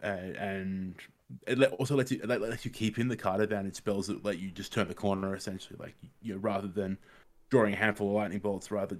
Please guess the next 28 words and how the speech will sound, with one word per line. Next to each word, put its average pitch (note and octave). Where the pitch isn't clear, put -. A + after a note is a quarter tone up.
you A2
draw G#2
a A2+
Lightning A2+
Bolt, G#2
a G2+
Pyroclasm, G#2
and F#2+
a F#2+
draw A2+
two. F2+
And G2
that's, -
that's G#2
how G#2
you G#2
get, -
get A#2
your G#2
end G#2
game F#2+
rolling F#2+
when G2
their G#2+
deck G2
is, -
you A#2
know, F#2